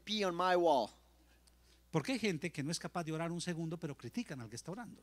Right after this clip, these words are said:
Speaker 1: Because there's people that cannot pray for even one second, but they criticize the one that is
Speaker 2: Porque le
Speaker 1: praying.
Speaker 2: metieron un rayón en el disco
Speaker 1: Because
Speaker 2: duro
Speaker 1: they have that
Speaker 2: religioso.
Speaker 1: scratch in their hard disk.
Speaker 2: Si tiene árbol de Navidad, no es de Dios.
Speaker 1: If you have a Christmas tree, then you're not from
Speaker 2: Sin
Speaker 1: God.
Speaker 2: saber ni siquiera qué significa eso.
Speaker 1: Without even knowing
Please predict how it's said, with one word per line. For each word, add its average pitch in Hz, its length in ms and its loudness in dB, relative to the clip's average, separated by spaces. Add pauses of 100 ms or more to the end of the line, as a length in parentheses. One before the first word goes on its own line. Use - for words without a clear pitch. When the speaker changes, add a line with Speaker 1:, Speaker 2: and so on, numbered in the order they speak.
Speaker 1:
Because 165 280 -8
there's 175 240 0
people 208 300 -2
that 175 180 4
cannot 202 380 0
pray 220 200 8
for 185 160 0
even 196 240 2
one 220 160 4
second, 208 420 4
but 175 140 2
they 180 120 4
criticize 208 580 4
the 180 80 4
one 185 180 8
that 180 160 6
is 165 60 2
Speaker 2:
Porque 175 100 6
le 170 60 6
Speaker 1:
praying. 220 300 12
Speaker 2:
metieron 269 260 4
un 226 160 2
rayón 175 560 4
en 135 80 0
el 120 100 -4
disco 139 280 -4
Speaker 1:
Because 143 240 4
Speaker 2:
duro 143 80 6
Speaker 1:
they 185 100 6
have 185 300 10
that 180 120 10
Speaker 2:
religioso. 123 220 2
Speaker 1:
scratch 202 400 6
in 190 160 -2
their 190 140 8
hard 190 340 8
disk. 226 380 10
Speaker 2:
Si 185 140 6
tiene 226 260 2
árbol 214 280 2
de 190 120 0
Navidad, 165 340 0
no 180 160 2
es 170 120 -2
de 170 120 2
Dios. 147 480 -4
Speaker 1:
If 160 140 -10
you 185 80 0
have 202 120 4
a 202 40 4
Christmas 208 500 6
tree, 233 220 6
then 190 160 6
you're 190 140 6
not 196 200 10
from 202 160 6
Speaker 2:
Sin 233 80 0
Speaker 1:
God. 208 260 12
Speaker 2:
saber 247 400 6
ni 220 120 2
siquiera 208 340 0
qué 202 120 -4
significa 175 580 -4
eso. 135 260 -10
Speaker 1:
Without 208 320 6
even 214 240 6
knowing 220 320 10